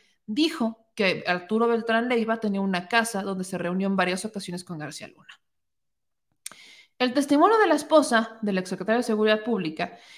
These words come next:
inició estableciendo que conoció a su pareja cuando ambos trabajaban en el cisen en el ochenta y nueve, pero ella dejó esa oficina de espionaje del gobierno mexicano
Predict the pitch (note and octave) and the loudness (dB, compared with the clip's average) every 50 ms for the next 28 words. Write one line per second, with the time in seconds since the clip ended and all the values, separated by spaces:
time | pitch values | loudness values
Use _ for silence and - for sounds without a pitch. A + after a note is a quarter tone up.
0 | - _ _ A3+ A3+ A#3+ A#3+ A3+ - D#4+ E4 D#4+ D#4+ F#4+ F4 C#4+ B3 B3 - - | -20 _ _ 2 4 4 4 2 2 2 2 4 6 6 6 6 4 0 0 0
1 | C#4+ C4 B3 A#3+ B3 A#3+ A3 - G3+ G3 F#3 F#3 F#3 - A#3 A#3 A#3 C4 A3+ A#3 | 0 2 2 0 -2 -2 -4 -4 -2 0 0 -2 0 0 0 0 0 -2 -2 0
2 | - G#3+ G#3 - G#3+ - G#3+ F#3+ F3+ F#3 G3 G3+ G#3+ G#3+ - G3 F3 D#3+ E3+ - | -2 -2 -2 -6 -8 -6 -4 -2 -2 -2 -2 -2 -4 -4 -4 -4 -4 -4 -4 -2
3 | F#3 F#3 F#3+ F#3+ F#3+ G3 G3 G3 G3 A3+ G#3+ - G#3+ G3 F#3+ - G3 F#3+ F#3 F3+ | 0 0 0 0 0 0 -2 -2 -2 -4 -4 -2 -2 -2 -2 -2 -2 -2 -2 -2
4 | F3+ - - F#3+ F3+ F#3 G3+ G#3+ G#3+ A3+ B3+ B3+ A#3 F#3+ F3+ - - _ _ - | -4 -4 -4 -4 -4 -2 0 0 2 2 2 0 -2 -2 -6 -8 -12 _ _ -20
5 | - - _ _ _ _ A#3 A3+ A3+ A#3 A#3+ C4+ D#4 E4+ D#4 B3 A#3+ A#3+ A#3+ - | -20 -20 _ _ _ _ 4 6 8 8 8 8 6 6 6 4 2 0 0 -6
6 | - - - F#3 F3+ F3+ F#3 - G3+ G3 G3 - A3 G#3 G#3 - A3+ A3 - C#4+ | -12 -10 -8 -8 -8 -8 -4 -2 -2 -2 0 0 0 0 0 -2 -6 -4 -2 -2
7 | C#4 B3+ B3 A#3+ A#3 A#3 - B3+ B3 A#3 A#3 A3+ A#3+ A#3 A#3 G#3+ F3 D#3+ D#3+ E3+ | 0 2 2 0 0 -2 -4 -6 -2 0 0 0 0 -2 -2 -2 -2 -2 -4 -4
8 | F3 F3+ F#3+ F#3+ G3+ G3+ A#3+ A3 A#3+ A3+ A3+ B3 C4 | -4 -4 -6 -6 -6 -8 -6 -2 0 0 0 0 -4